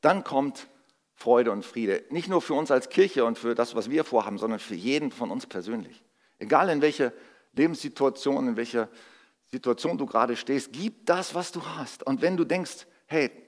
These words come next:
daraus kann nie was werden“, gib's einfach in Gottes Hand. Seine Mathematik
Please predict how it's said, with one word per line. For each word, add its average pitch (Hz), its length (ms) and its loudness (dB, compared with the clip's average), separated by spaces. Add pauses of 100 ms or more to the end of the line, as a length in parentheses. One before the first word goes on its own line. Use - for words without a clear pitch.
(120)
daraus 117 300 -4
kann 139 160 0
nie 175 140 -6
was - 180 -6
werden“, 85 240 0 (460)
gib's - 200 -14
einfach - 280 -10
in 92 80 -10
Gottes 82 360 -14
Hand. - 200 -12
Seine 139 240 2
Mathematik 127 680 -4